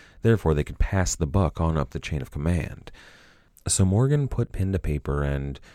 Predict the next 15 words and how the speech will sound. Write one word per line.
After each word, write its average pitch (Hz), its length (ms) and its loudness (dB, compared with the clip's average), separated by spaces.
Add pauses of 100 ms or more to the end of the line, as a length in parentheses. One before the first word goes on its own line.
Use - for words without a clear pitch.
(340)
wrote 101 320 6
an 82 140 0
official 127 460 0
report 80 440 0
of 73 120 -6
what 78 80 4
had 71 100 -2
happened 76 340 -4
in 69 120 -4
Panama, - 560 -10 (260)
a 80 100 -2
report 80 440 2
that 98 100 4
would 92 100 4
actually 85 520 2